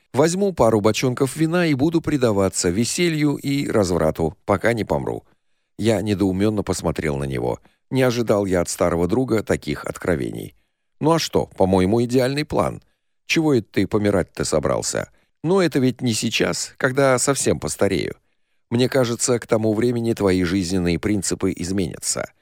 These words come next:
Ну, значит, постараюсь провернуть это пораньше, пока не успел закостенеть". "Чего это ты о конце жизни заговорил?" спросил я,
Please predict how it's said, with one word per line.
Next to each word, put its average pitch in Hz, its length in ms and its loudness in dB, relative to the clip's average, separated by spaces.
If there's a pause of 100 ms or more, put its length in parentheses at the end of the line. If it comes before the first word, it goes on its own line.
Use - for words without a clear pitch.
(380)
Ну, 196 160 0
значит, 185 400 0
постараюсь 127 600 2
провернуть 110 560 2
это 120 220 0
пораньше, 67 560 0 (260)
пока 139 260 0
не 135 120 0
успел 123 460 -2
закостенеть". 104 880 -4 (680)
"Чего 170 300 2
это 139 200 2
ты 113 120 2
о 95 80 2
конце 107 300 0
жизни 95 340 0
заговорил?" 76 480 0
спросил 90 420 -2
я, 104 160 2